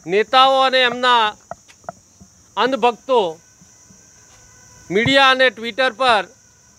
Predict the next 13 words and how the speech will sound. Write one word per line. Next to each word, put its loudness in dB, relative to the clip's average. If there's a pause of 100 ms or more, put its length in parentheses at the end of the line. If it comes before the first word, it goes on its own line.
(1500)
ગોબેલ્સ 2
પ્રચારનો -6
મારો -2
ચાલુ 0
કર્યો. -6 (1300)
કોક -2
કે -4
અઢાર 2
ટકા -4
જી -10
એસ -6
ટી -12
છે, -6